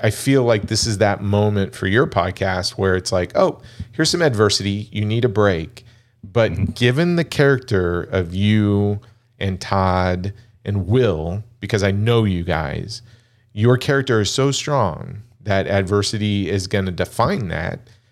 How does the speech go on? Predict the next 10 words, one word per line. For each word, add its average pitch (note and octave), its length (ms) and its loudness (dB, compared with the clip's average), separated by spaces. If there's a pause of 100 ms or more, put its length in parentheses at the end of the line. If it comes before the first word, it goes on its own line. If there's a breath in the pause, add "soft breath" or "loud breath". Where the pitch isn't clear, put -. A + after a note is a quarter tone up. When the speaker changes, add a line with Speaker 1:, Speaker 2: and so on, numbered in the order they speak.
Speaker 1:
And G2+ 140 -2
all A2 180 4
of A#2+ 80 2
a A2+ 60 2
sudden, A2 320 0
the G2 80 0
product C3 540 0
that A2+ 240 0
we A#2 180 -2
get - 680 -2